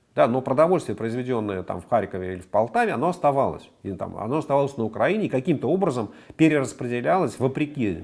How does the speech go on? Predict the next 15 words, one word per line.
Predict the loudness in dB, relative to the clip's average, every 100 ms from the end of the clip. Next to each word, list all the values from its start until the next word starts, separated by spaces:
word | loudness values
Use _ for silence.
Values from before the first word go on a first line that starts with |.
| -8
приказам, | -6 2 4 2
вопреки | -4 -6 -6 -4
распоряжениям | -4 -4 -6 -6 -4 -4 -4 -6
из | -6
Москвы, | -8 -4 -4 -4 -8 -20 -20 -6
оно | -2
каким-то | 0 0 2 2
образом | 2 0
перераспределялось | -2 -4 -6 -6 -2 -2 -2
по | -2 -2 -2 -6
территории | -8 -4 -4 -2 -2
ра-, | -2 -4 -8
всего | -6 -6
Советского | -4 -6 -6 -8 -10
Союза. | -8 -8 -8 -10